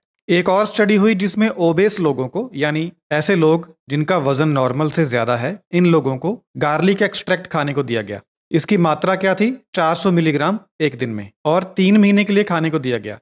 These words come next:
दोस्तों, मैं आपको जो भी जानकारी दे रहा हूँ, इसमें आपको दो चीजें नोट करनी है, एक तो मात्रा और दूसरा कितने समय के लिए खाया गया,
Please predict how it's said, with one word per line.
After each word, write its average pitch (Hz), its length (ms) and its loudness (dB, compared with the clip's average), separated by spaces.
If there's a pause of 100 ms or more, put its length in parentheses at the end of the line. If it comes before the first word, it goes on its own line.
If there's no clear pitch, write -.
(140)
दोस्तों, 175 240 2
मैं 233 100 4
आपको 226 180 2
जो 170 180 2
भी 196 120 2
जानकारी 196 420 0
दे 180 120 2
रहा 185 120 2
हूँ, 202 160 2
इसमें 196 240 0
आपको 196 200 0
दो 156 200 2
चीजें 165 220 0
नोट 151 220 -2
करनी 143 300 -4
है, 170 100 0
एक 160 220 -8
तो 165 80 2
मात्रा 147 440 -2 (260)
और 151 160 0
दूसरा 147 360 0 (340)
कितने 208 300 -2
समय 170 300 0
के 175 140 0
लिए 160 160 2
खाया 120 260 -4
गया, 98 200 -10